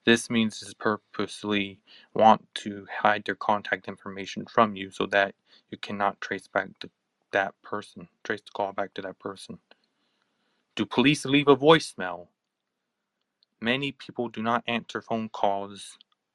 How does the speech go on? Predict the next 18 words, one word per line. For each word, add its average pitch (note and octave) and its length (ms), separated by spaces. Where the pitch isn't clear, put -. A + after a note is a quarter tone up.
from C3 500
numbers A#2 380
they G2+ 140
do G#2 160
not G#2+ 180
recognize, G2 840
so G#2 280
a G2+ 40
detective G#2+ 480
will G#2+ 400
usually G#2+ 420
leave G#2 220
a F#2+ 80
voicemail G#2 460
requesting G2+ 560
call A2+ 260
back. A2 440
If B2 200